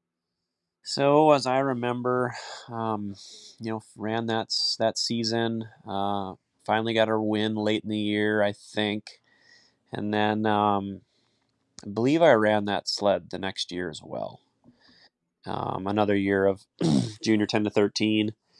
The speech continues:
And then, um, I got my first, uh, liquid-cooled sled. So, um, yeah, it would have been two thousand three. It was a four forty race sled. Um, and I ran, um,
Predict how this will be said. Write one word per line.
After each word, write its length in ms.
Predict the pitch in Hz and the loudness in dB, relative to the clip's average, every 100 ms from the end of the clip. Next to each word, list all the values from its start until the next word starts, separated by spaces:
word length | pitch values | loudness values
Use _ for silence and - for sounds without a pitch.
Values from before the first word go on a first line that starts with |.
| - - _ _ _ _ - | -20 -20 _ _ _ _ -6
And 200 | 104 110 | 0 2
then, 340 | 110 110 110 | 4 4 4
um, 460 | 113 107 104 104 104 _ _ _ _ _ _ - - - | 6 6 4 0 -8 _ _ _ _ _ _ -14 -14 -4
I 120 | 113 | 0
got 280 | 113 110 - | 6 4 4
my 140 | 107 | -4
first, 720 | - - 110 110 - - - | -6 -6 -4 -4 -6 -10 -6
uh, 540 | 107 104 104 104 101 98 | 0 2 2 2 0 -2
liquid-cooled 680 | 110 - 104 - 104 98 92 | -6 -8 -10 -10 -10 -8 -8
sled. 460 | - 98 95 92 92 | -8 -4 -4 -4 -6
So, 520 | - 95 95 95 95 | -8 -6 -6 -6 -4
um, 360 | 95 95 95 - | -4 -4 -8 -14
yeah, 200 | 101 98 | -8 -6
it 40 | 95 | -6
would 80 | 98 | -8
have 60 | |
been 100 | 98 | -8
two 120 | 98 98 | -6 2
thousand 420 | 98 98 98 95 | 4 4 0 -10
three. 440 | 98 98 90 92 95 | -8 -6 -6 -8 -10
It 80 | |
was 240 | 98 98 98 | -10 -8 -4
a 220 | 95 98 _ | -4 -6 _
four 220 | - 101 101 | 0 2 2
forty 300 | 101 101 101 | 0 2 2
race 260 | 98 98 - | 2 2 2
sled. 300 | 135 95 110 _ _ _ _ _ _ _ - | 4 4 2 _ _ _ _ _ _ _ -8
Um, 340 | 92 92 95 | -4 -2 -2
and 80 | 98 | -2
I 80 | 95 | -2
ran, 560 | 95 98 98 101 98 98 | -2 -2 0 0 -2 -4
um, 400 | 95 95 95 | -2 -4 -6